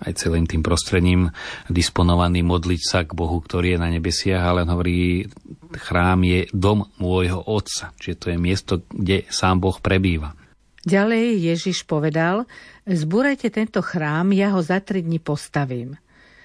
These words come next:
Speaker 2: Tento výrok naozaj musel vyprovokovať Židov.
Speaker 1: Jasne robí posuv, "Ja som to miesto, kde Boh prebýva a zároveň je medzi vami." To je už, e, ten chodiaci Boží chrám a, e, po ustanovení Eucharistie,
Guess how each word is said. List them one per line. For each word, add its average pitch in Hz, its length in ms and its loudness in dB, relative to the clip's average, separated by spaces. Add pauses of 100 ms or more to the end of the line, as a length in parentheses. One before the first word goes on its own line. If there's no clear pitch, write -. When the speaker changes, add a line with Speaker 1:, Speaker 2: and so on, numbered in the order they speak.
(300)
Speaker 2:
Tento 190 260 2
výrok 165 320 2
naozaj 160 400 2
musel 156 560 0
vyprovokovať 151 720 -2 (120)
Židov. 131 340 -4 (640)
Speaker 1:
Jasne 85 500 -2
robí 82 300 0
posuv, 85 380 -2
"Ja 98 180 4
som 85 300 -4
to 85 160 -4
miesto, 85 420 -2
kde 80 160 -4
Boh 80 160 -2
prebýva 85 640 0
a - 40 -14
zároveň 82 540 2
je - 20 0
medzi 82 300 0
vami." 82 240 0
To - 100 -6
je 87 140 4
už, 85 180 0
e, - 40 -12 (920)
ten - 180 -4
chodiaci 95 720 2
Boží 85 240 -4
chrám 90 460 -2
a, 90 260 0
e, 90 380 -6 (200)
po 85 320 -2 (160)
ustanovení 87 920 2
Eucharistie, 92 840 0